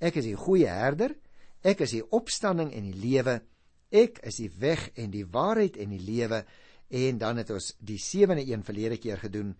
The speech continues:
in hoofstuk vyftien vers een, "Ek is die ware wingerdstok."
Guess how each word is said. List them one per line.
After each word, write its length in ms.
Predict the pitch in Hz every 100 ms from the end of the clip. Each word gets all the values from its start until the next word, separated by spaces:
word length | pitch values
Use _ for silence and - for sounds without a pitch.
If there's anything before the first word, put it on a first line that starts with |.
| - - -
in 220 | 104 104
hoofstuk 360 | 104 101 95 -
vyftien 380 | 160 170 170 131
vers 260 | 101 92
een, 320 | - 120 104 - - _ -
"Ek 280 | 190 208 - - - -
is 160 | 101 -
die 160 | 101
ware 420 | 78 95 110 131
wingerdstok." 680 | 127 104 87 - - 80 -